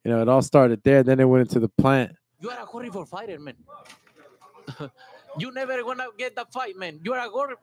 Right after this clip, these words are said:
Speaker 2: horrible fighter. Horrible fighter. Horrible fighter. <laughs>
Speaker 1: Man, he said it with such passion. It was fucking hilarious to me, man. I never heard <laughs> Canelo talking like this. That was definitely one of the banter highlights for boxing, uh,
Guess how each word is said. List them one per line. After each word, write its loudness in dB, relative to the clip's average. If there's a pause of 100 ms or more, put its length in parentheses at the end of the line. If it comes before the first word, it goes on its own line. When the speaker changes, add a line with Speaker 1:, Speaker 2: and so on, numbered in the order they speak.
Speaker 2:
horrible -6
fighter. -8 (320)
Horrible -4
fighter. -8 (580)
Horrible -4
fighter. -6 (460)
<laughs> -10
Speaker 1:
Man, 8
he 6
said 8
it 10
with 8
such 2
passion. 0 (140)
It -2
was 2
fucking -8
hilarious -4
to -16
me, -6
man. -10
I -6
never 0
heard 0
<laughs> -10
Canelo -6
talking -8
like -6
this. -10 (540)
That 4
was 4
definitely 6
one 4
of 4
the 2
banter 2
highlights 0
for -6
boxing, -4
uh, -10